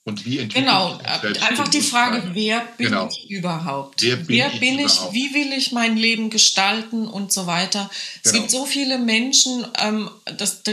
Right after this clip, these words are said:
Speaker 2: das hast du bestimmt auch in deinem Bekanntenkreis, die einen Beruf erlernt haben,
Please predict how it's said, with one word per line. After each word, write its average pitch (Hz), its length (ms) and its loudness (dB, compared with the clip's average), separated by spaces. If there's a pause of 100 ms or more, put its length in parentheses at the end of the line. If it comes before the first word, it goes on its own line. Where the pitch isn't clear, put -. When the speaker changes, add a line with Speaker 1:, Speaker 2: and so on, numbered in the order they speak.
(120)
Speaker 2:
das 185 200 2
hast 185 220 2
du 180 40 -6
bestimmt 208 380 2
auch 190 80 0
in 214 140 0
deinem 196 400 -2
Bekanntenkreis, 214 1120 -2 (440)
die 220 220 4 (200)
einen 202 300 0
Beruf 214 340 -2
erlernt 196 600 0
haben, 240 360 -2